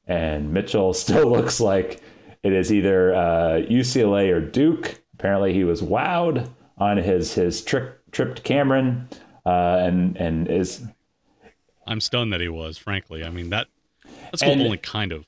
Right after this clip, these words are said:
Speaker 1: Right.
Speaker 2: plays
Speaker 1: And, and, like,
Speaker 2: basketball.
Speaker 1: one of the things is, like, okay, so N I L is a big deal right now. Everybody's talking about N I L. So N-, N I L is going to be a big deal for Mark Mitchell and his recruitment. Uh, and let's be honest here. Like,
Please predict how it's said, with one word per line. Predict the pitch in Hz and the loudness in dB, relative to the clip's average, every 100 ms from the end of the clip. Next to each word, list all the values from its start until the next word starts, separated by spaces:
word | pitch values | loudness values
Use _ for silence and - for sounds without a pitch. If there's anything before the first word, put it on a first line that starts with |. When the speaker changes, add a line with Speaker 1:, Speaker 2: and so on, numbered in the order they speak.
| - | -6
Speaker 1:
Right. | 175 185 208 170 135 120 | -4 0 2 4 4 2
Speaker 2:
plays | 135 139 135 | 2 2 2
Speaker 1:
And, | |
and, | 147 143 131 | 2 2 4
like, | 120 | 2
Speaker 2:
basketball. | 120 165 | 2 2
Speaker 1:
one | 165 | 4
of | 123 | 2
the | |
things | 131 117 107 | 2 0 2
is, | 98 - | 0 0
like, | 90 87 - - | 0 0 -4 -4
okay, | 123 117 90 98 | -2 0 0 -2
so | - 110 | 0 0
N | 110 139 156 | 2 2 2
I | 139 117 | 4 4
L | 101 98 | 4 2
is | 87 | 2
a | 90 | 0
big | 90 78 | 0 0
deal | 90 82 | 0 0
right | 87 - | 0 -2
now. | - - | -4 -2
Everybody's | 85 90 95 95 90 - | 0 0 2 2 0 0
talking | 87 85 | -2 0
about | 87 87 | 0 2
N | 85 | 0
I | 82 76 | 0 0
L. | 71 | -2
So | 71 - | -2 -2
N-, | 131 139 | 0 0
N | 147 - 127 | 0 0 0
I | 139 123 | 2 4
L | 104 98 | 4 2
is | |
going | - 104 120 | 0 0 2
to | 117 | 2
be | 98 | 2
a | 92 | 2
big | 87 78 | 0 0
deal | 87 85 | 0 0
for | 92 | 0
Mark | 85 87 - | -2 -2 -2
Mitchell | 85 90 | -2 -2
and | 80 | -2
his | 78 82 | -2 -4
recruitment. | - - 147 98 90 87 - _ _ - _ _ | -4 -2 0 0 0 -2 -8 _ _ -20 _ _
Uh, | 95 92 90 90 - | 0 2 4 2 0
and | - 127 131 135 139 131 - - _ _ - | 0 0 2 2 0 -2 -6 -14 _ _ -2
let's | 320 415 - - _ _ _ - | 0 0 -4 -14 _ _ _ -2
be | 214 | 2
honest | 202 160 107 - | 4 4 2 -2
here. | - 90 | 0 0
Like, | 85 90 92 - | 2 2 0 -4